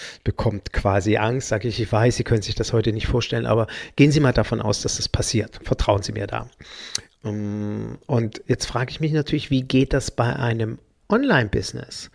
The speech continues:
da wo ich keine Klientenbindung aufbauen kann, wo ich nicht nah am Klienten dran bin, weil dadurch entsteht doch Bindung, indem ich eng an der Person, an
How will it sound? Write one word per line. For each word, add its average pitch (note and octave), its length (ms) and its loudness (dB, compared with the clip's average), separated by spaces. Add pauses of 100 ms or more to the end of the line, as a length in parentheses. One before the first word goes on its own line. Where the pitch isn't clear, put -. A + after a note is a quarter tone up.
(440)
da A2+ 200 4
wo A#2+ 140 4
ich - 240 -2
keine F#3 480 4
Klientenbindung A2+ 1200 0
aufbauen G2+ 720 -2
kann, A2 380 -4
wo B2 160 4
ich - 200 0
nicht E3 480 2 (320)
nah D3 580 4
am B2+ 240 0
Klienten B2 560 2
dran F3 340 2
bin, A#2+ 200 2
weil A2 140 4
dadurch A#2 440 2
entsteht - 480 0
doch - 400 -2
Bindung, G#2+ 800 2 (600)
indem A#2 360 4
ich - 280 -4
eng G3 380 4 (160)
an D#3 420 0 (160)
der B2+ 360 4 (100)
Person, B2 720 0 (160)
an B2+ 340 -2